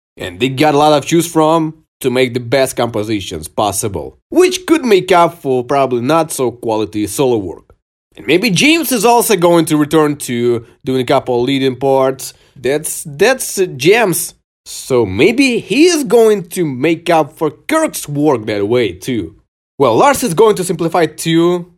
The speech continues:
for reason like, you saw how Lars really struggled to keep up with the pace, recording trashy drums in the latest, basically three records. And it's not going to get better in the future, so the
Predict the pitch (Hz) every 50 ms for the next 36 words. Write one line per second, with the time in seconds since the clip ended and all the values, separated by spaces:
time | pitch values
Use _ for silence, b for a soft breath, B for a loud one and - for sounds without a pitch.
0 | _ _ - 123 127 139 143 135 131 127 120 120 120 117 b b b b b b
1 | - 285 254 - - 262 262 220 175 196 180 170 170 180 175 175 175 170 - -
2 | - - 170 226 262 247 - - - - 180 196 190 185 170 160 175 175 180 180
3 | 180 b b b b b b b - - 160 170 196 185 180 - 156 151 147 139
4 | 135 135 135 127 120 127 120 - - 165 160 160 170 180 175 170 - - - -
5 | - - - - 147 156 156 - 170 160 151 143 127 - 147 151 151 - - 135
6 | 123 120 135 139 139 143 139 131 - 131 123 139 165 165 165 165 151 - - -
7 | 135 165 269 277 269 220 202 180 185 208 208 180 160 202 247 - 151 117 104 -
8 | - - - - _ _ _ _ _ _ - - 175 208 180 165 190 247 240 185
9 | 151 185 180 180 175 160 - - 139 123 113 123 113 107 107 147 139 127 127 135
10 | 131 131 127 B B B B B B B B - 107 110 107 117 151 175 175 170
11 | - 175 170 160 165 - - - 120 113 120 127 139 147 196 233 240 220 214 -